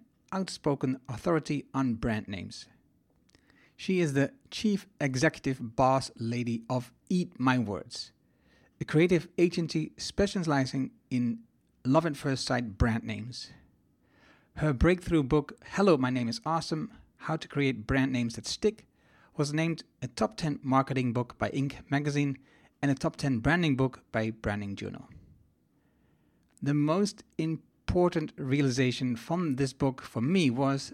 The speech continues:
that the name of my company is not really helping my business.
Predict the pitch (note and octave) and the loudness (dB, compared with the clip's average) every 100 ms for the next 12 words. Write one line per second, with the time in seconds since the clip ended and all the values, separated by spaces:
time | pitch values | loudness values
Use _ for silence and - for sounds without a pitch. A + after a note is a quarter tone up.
0 | - B2+ A#2+ B2 B2+ C3+ D#3+ C#3 G#2 - | -10 -8 -4 -2 0 0 2 0 -4 -6
1 | A#2 F#3+ G3 C3+ A#2 A2 A2+ A#2 _ _ | -2 0 0 -2 0 -2 -4 -8 _ _
2 | _ C3+ C3 C#3 B2+ B2 A#2 G#2 A#2 A#2+ | _ -2 0 -2 0 0 0 -2 -4 -4
3 | G2 G2 - - - - | -4 -8 -12 -14 -16 -18